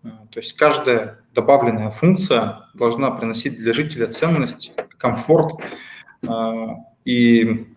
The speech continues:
ощущение того, что он находится в другом проекте, в другом мире, который отличает, э, наши проекты от, э, других девелоперов.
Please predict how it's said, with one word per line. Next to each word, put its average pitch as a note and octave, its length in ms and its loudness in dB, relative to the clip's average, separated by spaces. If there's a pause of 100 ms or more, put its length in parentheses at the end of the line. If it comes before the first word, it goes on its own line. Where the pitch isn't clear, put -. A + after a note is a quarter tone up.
(300)
ощущение D3+ 580 2
того, D3+ 280 6
что - 180 -4
он A2+ 60 -6
находится A#2 880 0 (680)
в - 100 -20
другом A#2+ 340 0
проекте, D#3 380 0
в - 80 -16
другом A#2+ 340 -2
мире, D#3 240 0
который A2 440 -6 (300)
отличает, B2+ 800 2 (400)
э, - 20 -20 (300)
наши B2+ 340 0
проекты A#2+ 720 0
от, - 200 -14 (140)
э, G#2+ 460 -4
других A2+ 300 -8
девелоперов. A2+ 640 2